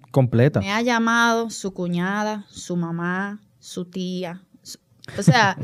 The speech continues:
Speaker 2: <laughs> he trabajado para la familia
Speaker 1: Claro.
Speaker 2: completa. Entonces, es lo que te digo, es, cuando trabajas de esa manera
Speaker 1: Ujú.
Speaker 2: y te dicen, "Yo no sé cómo tú bregas con gente", porque es que es algo que de verdad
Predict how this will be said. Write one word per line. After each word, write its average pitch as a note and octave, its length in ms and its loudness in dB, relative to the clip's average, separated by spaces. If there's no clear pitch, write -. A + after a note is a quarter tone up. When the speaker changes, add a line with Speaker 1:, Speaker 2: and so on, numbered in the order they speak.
Speaker 2:
<laughs> D3 180 -6
he G3 120 2
trabajado B3 500 6
para A3 160 4
la A#3 60 4
familia A3+ 240 4
Speaker 1:
Claro. A3+ 160 2
Speaker 2:
completa. G#3 400 2
Entonces, C4+ 400 2
es A#3+ 100 2
lo C4+ 80 2
que C#4 100 2
te A#3+ 120 -2
digo, G#3+ 220 2
es, G#3 180 2
cuando A3+ 340 0
trabajas C4+ 440 2
de B3 100 2
esa A#3+ 160 -4
manera F3+ 640 -2
Speaker 1:
Ujú. G#2+ 300 -4
Speaker 2:
y A#3+ 120 0
te A#3+ 80 2
dicen, B3+ 260 2
"Yo D4+ 80 0
no B4 120 -4
sé G#4+ 140 -6
cómo D4+ 160 -2
tú C#4 100 -6
bregas C#4 260 2
con C#4 140 -2
gente", A#3+ 400 -6
porque A#3 200 -6
es A3+ 60 -6
que A#3+ 140 -2
es A#3 140 -6
algo G#3+ 480 -2
que G3 480 -2
de F#3+ 220 -2
verdad F#3+ 580 0